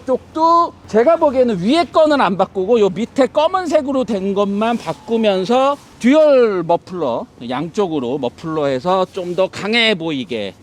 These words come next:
한 거 정도, 그다음 디퓨저 뭐 요런 것들로 좀 더 달리는 차 느낌이 나게 바꿨고요. 그다음에 요런 거, 요거 뭐 카본으로 바꾸고 뭐 이런 수도 있다는데 그건 쓸데없는 것 같아요. 이거 카본으로 바꾼다고 뭐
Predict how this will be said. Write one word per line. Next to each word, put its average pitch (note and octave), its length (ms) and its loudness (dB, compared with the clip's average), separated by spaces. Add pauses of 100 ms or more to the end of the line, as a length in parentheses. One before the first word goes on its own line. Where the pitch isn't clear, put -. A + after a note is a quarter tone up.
(200)
한 A#3+ 160 -6
거 A3+ 120 0
정도, D3 320 -6
그다음 B2+ 280 -6
디퓨저 G#3 560 0
뭐 C3 160 0
요런 F3+ 240 0
것들로 E3+ 480 0
좀 F#3+ 240 -6
더 A#3 200 -2 (260)
달리는 G#3+ 400 -2
차 G#3 140 -2
느낌이 F3+ 400 -8
나게 F#3+ 400 -2 (120)
바꿨고요. G3+ 560 2
그다음에 D3 340 -2
요런 G#3+ 280 2
거, A2+ 140 -6 (220)
요거 D4+ 260 0
뭐 D#4+ 140 -2
카본으로 F#4+ 560 2
바꾸고 D4 380 -2
뭐 C#4+ 120 0
이런 B3 480 -2 (220)
수도 C4 220 -6
있다는데 G3 680 0 (440)
그건 A#3+ 140 -2
쓸데없는 D#4+ 440 -2
것 E4+ 80 0
같아요. C#4 320 -2
이거 D4+ 260 0
카본으로 G4 540 -2
바꾼다고 A3+ 520 -2
뭐 G3+ 240 0